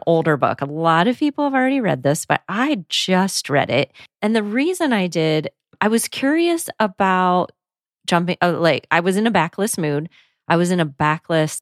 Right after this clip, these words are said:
with a summer setting mood. I was curious about this one, even though last year's book, The House Across the Lake, did not work for me in any way, shape, or form. So this one is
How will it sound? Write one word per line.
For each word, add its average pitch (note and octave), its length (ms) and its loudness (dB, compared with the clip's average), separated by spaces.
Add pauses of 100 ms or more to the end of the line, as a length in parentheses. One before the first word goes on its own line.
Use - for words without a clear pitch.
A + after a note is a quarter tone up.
with E3 180 -2
a D3 40 -4
summer D3 360 0
setting G3 680 0
mood. E3+ 500 -4 (400)
I F3 60 4
was F3+ 160 -2
curious F#3+ 440 0
about - 240 -6
this - 220 -8
one, - 320 -10
even A#3+ 300 2
though G3+ 440 0 (220)
last D#3+ 500 -2
year's F3 380 -2 (280)
book, D3+ 280 0
The D3 80 -4
House C#3+ 240 -2
Across C3 280 -4
the A#2+ 120 -6
Lake, G2+ 260 -2 (400)
did C4 180 4
not D#3+ 240 2
work C#3+ 220 -2
for C3+ 140 -6
me C3+ 240 -2
in D3 100 0
any D3 260 -2
way, B2 220 -2
shape, - 300 -6
or - 100 -10
form. - 380 -4 (300)
So G3+ 200 0
this G3+ 300 0
one A3+ 160 2
is D#3 200 -2